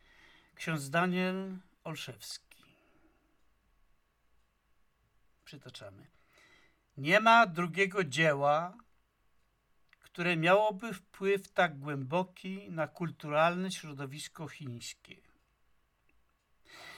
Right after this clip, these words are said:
Stało się ono wkrótce dziełem klasycznym i było w Chinach używane jako podręcznik moralności. Koniec przytoczenia.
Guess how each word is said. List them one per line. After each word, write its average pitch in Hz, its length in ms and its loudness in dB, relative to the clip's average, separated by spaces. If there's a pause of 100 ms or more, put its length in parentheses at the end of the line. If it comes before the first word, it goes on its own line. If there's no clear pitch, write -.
(120)
Stało 170 380 0
się 165 160 -2
ono 160 200 0
wkrótce 185 800 -8
dziełem 147 380 -6
klasycznym 170 840 -6
i 143 140 -12
było 170 280 -6
w 170 80 -12
Chinach 143 680 -8
używane 143 760 -4
jako 131 360 -10
podręcznik 131 1040 -14 (680)
moralności. 127 920 -10 (1120)
Koniec 135 340 -12
przytoczenia. - 720 -20